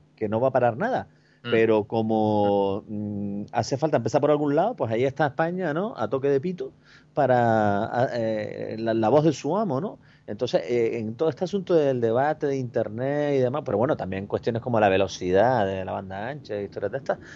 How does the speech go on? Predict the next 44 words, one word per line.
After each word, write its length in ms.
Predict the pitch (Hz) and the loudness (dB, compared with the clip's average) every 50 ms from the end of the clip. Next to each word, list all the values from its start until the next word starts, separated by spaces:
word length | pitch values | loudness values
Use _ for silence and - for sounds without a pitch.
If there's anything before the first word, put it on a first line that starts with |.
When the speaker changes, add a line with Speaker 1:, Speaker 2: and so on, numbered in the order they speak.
| - - - - - | -20 -20 -12 -4 0
Speaker 1:
eh, 560 | 117 110 110 107 110 104 101 101 101 107 101 98 92 | 2 4 4 6 6 4 4 4 2 2 0 -2 -2
yo 200 | 92 101 101 95 - | 0 2 2 2 0
pienso 520 | 110 104 107 107 113 117 113 - - 147 | 0 2 2 2 2 0 -4 -6 -8 -6
que 80 | 139 120 | -4 -4
el 40 | 104 | -4
Estado 220 | 98 - 110 104 101 | -4 -4 -6 -8 -6
español 600 | - 107 98 98 98 98 101 104 110 120 123 110 | -6 -6 -6 -6 -6 -8 -8 -8 -8 -8 -6 -6
va 140 | 101 104 110 | -4 -4 -6
muy, 220 | 117 110 110 110 110 | -8 -10 -10 -10 -10
muy, 160 | 107 110 110 | -8 -8 -8
muy 140 | 110 110 113 | -8 -8 -6
por 160 | 113 120 113 | -2 0 0
detrás 380 | 113 104 - 107 107 110 117 113 | 0 0 -2 -4 -6 -6 -4 -4
de 140 | 131 135 143 | -4 -2 -2
lo 100 | 139 139 | -2 0
que 100 | 123 110 | 0 2
van 260 | 110 117 127 139 160 - | 2 2 0 0 -2 0
otros 220 | - 127 120 147 143 | 0 2 2 4 4
gobiernos 360 | 156 151 151 160 170 185 185 | 4 6 6 6 4 2 0
que 80 | - 151 | -4 -2
supuestamente 560 | 127 147 131 147 147 - 165 165 180 170 160 | -2 -2 0 0 0 0 0 -2 -2 -4 -4
son 160 | - 113 123 | -4 -6 -6
más 80 | 127 - | -6 -6
conservadores, 640 | 151 156 135 139 170 165 170 170 185 208 233 - - - - - _ - _ _ _ _ _ _ _ _ _ | -6 -6 -4 -2 0 2 2 2 2 0 -2 -4 -10 -18 -20 -20 _ -20 _ _ _ _ _ _ _ _ _
pero 200 | - 123 110 107 | 2 4 6 6
desde 140 | 104 101 98 | 6 6 4
Speaker 2:
Mm. 20 | |
Speaker 1:
luego 460 | 98 95 101 113 131 143 143 120 117 110 | 4 4 4 4 4 4 4 4 2 2
son 240 | - - 113 104 101 | 0 -2 -2 -2 0
bastante 260 | 101 - 107 92 117 | 0 0 0 -2 0
más 100 | 117 117 | 0 2
avanzados, 500 | 127 107 101 95 87 - - 151 151 117 | 2 2 2 0 -2 0 2 2 2 2
por 100 | 98 101 | 2 0
lo 80 | 95 95 | -4 -4
menos 160 | 110 113 107 | -4 -6 -6
en 60 | 110 | -6
cuanto 200 | 98 101 101 - 113 | -8 -8 -6 -4 -4
al 40 | 113 | -4
uso 160 | 110 - 135 | -2 0 2
de 60 | 127 | 2
la 60 | 120 104 | 2 2
tecnología, 720 | 117 104 98 110 110 107 98 98 117 143 147 135 113 107 | 0 -2 -4 -4 -4 -4 -6 -8 -8 -8 -8 -8 -8 -10
¿no? 120 | 117 151 208 - - _ _ _ _ _ _ _ _ _ _ _ _ _ _ _ | -12 -16 -20 -20 -20 _ _ _ _ _ _ _ _ _ _ _ _ _ _ _
Speaker 2:
Eh, 220 | - 113 107 104 | -14 -12 -10 -8